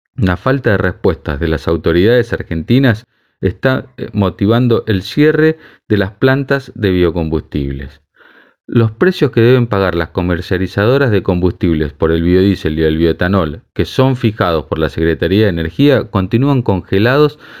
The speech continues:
desde diciembre del año pasado, llevando a que la producción se haya vuelto prácticamente insostenible.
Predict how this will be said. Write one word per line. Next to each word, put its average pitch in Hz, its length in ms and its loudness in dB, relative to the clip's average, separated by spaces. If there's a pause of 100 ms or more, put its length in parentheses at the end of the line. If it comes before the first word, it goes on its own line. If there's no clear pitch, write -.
(140)
desde 92 400 0
diciembre 139 580 0
del 98 220 2
año 101 280 0
pasado, 71 600 -6 (540)
llevando 98 440 2
a 76 80 -2
que 90 100 -2
la 87 160 0
producción 104 600 0
se 101 240 -2
haya 92 240 -2
vuelto 151 680 0
prácticamente 131 760 0
insostenible. 76 920 -4